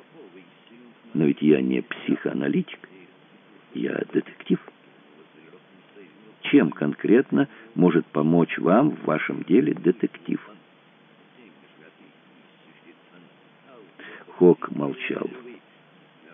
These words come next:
Вид у него был совершенно несчастный. «Я хочу, чтобы вы узнали,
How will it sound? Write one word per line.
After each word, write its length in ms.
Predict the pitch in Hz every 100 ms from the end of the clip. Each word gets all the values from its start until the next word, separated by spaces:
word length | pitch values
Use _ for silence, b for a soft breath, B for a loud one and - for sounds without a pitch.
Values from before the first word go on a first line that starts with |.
| -
Вид 300 | 82 101 101 80
у 20 |
него 160 | 76
был 180 | 71 71 -
совершенно 500 | 65 - - 85 82
несчастный. 680 | 80 73 - - - 85 - _ - - 101 90 92 92 - - 92 92 - - - 82
«Я 180 | 104
хочу, 360 | 101 113 - 120
чтобы 300 | - 107 107
вы 140 | 101 107
узнали, 500 | 101 107 117 113